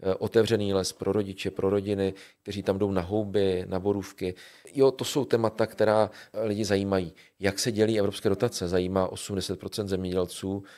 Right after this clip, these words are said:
pár lidí na venkově, ale upřímně řečeno, eh, zbytek té společnosti tomu nerozumí. Přestože mě to žere nejvíc času,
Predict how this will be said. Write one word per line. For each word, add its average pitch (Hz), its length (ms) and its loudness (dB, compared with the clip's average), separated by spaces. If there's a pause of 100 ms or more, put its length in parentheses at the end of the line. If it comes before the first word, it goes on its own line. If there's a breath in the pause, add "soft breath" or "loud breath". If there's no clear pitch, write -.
(160 loud breath)
pár 92 180 0
lidí 98 200 -2
na 95 80 2
venkově, 87 580 -2 (300 loud breath)
ale 92 140 2
upřímně 92 320 -4
řečeno, 95 480 0 (300 loud breath)
eh, 92 160 0
zbytek 92 380 -4
té 92 120 -6
společnosti 95 460 -6
tomu 98 200 -2
nerozumí. 90 540 -2 (160 loud breath)
Přestože 104 340 -4
mě 98 120 0
to 101 100 0
žere 95 200 2
nejvíc 92 240 0
času, 87 420 -4